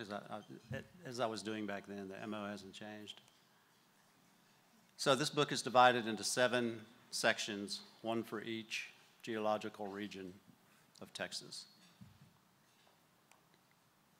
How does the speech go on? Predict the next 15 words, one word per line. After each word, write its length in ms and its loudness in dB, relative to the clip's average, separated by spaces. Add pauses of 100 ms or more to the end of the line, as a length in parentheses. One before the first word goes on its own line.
(1800)
And 460 0 (160)
<clears throat> 160 -4
so 180 8
when 120 10
I 60 12
laid 240 10
out 220 10 (840)
all 140 4
the 80 -2
pictures 460 0
that 120 2
I 80 2
had, 300 0 (100)
which 160 -6
was 280 -4